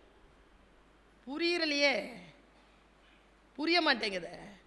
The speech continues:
புரிஞ்சிருச்சுன்னா தான் பெரிய பெரிய விஷயங்கள் நடக்குமே. ஒரு கவிதையை வாசிக்கிறேன் நான், கவிதை எனக்கு புரிகிறது. புரிந்ததனால் என் வாழ்க்கையில் நான் இதுவரைக்கும்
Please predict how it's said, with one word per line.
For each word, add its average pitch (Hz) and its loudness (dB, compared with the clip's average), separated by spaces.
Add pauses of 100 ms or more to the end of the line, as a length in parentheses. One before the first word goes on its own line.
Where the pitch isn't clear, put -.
(880)
புரிஞ்சிருச்சுன்னா 370 8
தான் 349 10
பெரிய 339 8
பெரிய 349 6
விஷயங்கள் 320 4
நடக்குமே. 247 2 (1120)
ஒரு 233 2
கவிதையை 339 10
வாசிக்கிறேன் 277 8
நான், 262 6 (920)
கவிதை 320 8
எனக்கு 269 6
புரிகிறது. 269 4 (480)
புரிந்ததனால் 349 12
என் 302 10
வாழ்க்கையில் 339 10
நான் 269 10
இதுவரைக்கும் 349 8